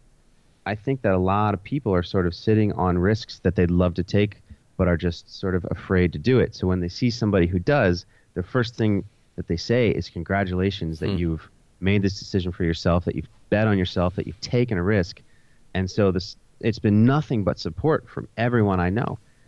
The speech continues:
Speaker 1: So that's when I learned that it wasn't society that was keeping me from doing this. It was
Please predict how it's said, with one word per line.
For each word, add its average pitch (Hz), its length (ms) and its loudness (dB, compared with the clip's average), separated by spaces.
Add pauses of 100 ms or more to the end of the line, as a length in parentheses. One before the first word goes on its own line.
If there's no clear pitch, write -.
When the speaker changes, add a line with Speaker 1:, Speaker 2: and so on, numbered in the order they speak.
(100)
Speaker 1:
So 98 300 2
that's 120 360 -2
when 127 100 -2
I 101 60 0
learned 127 280 0
that 98 80 2
it - 80 -2
wasn't 127 360 -2
society 113 720 0
that 92 140 2
was 85 120 -4
keeping 131 340 0
me 98 100 0
from 95 160 -6
doing 156 240 4
this. 92 260 0
It 104 80 -2
was 85 320 -4